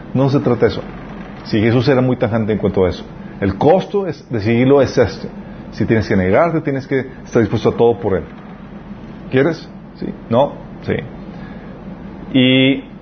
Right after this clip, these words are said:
el que te ayudemos en tu familia, que tenemos esto, es Sí, te ayudamos, queremos el, que te vaya bien, pero tenemos la prioridad de que te vaya bien por la eternidad. Y este es el costo para obtener esa salvación. ¿Sale? Ora-, terminamos con una oración.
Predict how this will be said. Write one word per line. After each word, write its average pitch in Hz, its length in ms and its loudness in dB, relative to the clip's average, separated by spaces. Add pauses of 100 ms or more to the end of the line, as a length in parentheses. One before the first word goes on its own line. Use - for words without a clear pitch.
(720)
el 131 140 2
que 110 80 0
te - 80 0
ayudemos 127 400 4
en 131 80 2
tu 117 80 -4
familia, 131 420 2
que - 100 -4
tenemos 123 340 2
esto, - 160 -2 (100)
es 120 520 2 (360)
Sí, 123 180 4
te 127 100 2
ayudamos, 117 440 4
queremos 110 320 2
el, 110 220 2
que 101 100 0
te 95 80 0
vaya 107 140 6
bien, 113 160 2
pero 104 180 4
tenemos 104 320 2
la 110 60 2
prioridad 98 240 4
de 98 60 2
que - 80 -2
te 95 100 -2
vaya 92 160 2
bien 90 200 2
por 92 120 0
la 87 80 0
eternidad. 92 400 -4 (800)
Y 95 100 4
este 101 160 2
es 104 60 -4
el 107 100 2
costo 92 300 -2 (420)
para 101 140 2
obtener 95 300 0
esa 82 160 0
salvación. 82 420 -4 (480)
¿Sale? 139 180 0 (800)
Ora-, 101 140 -4 (100)
terminamos 110 300 2
con 110 100 2
una 110 60 4
oración. 117 260 2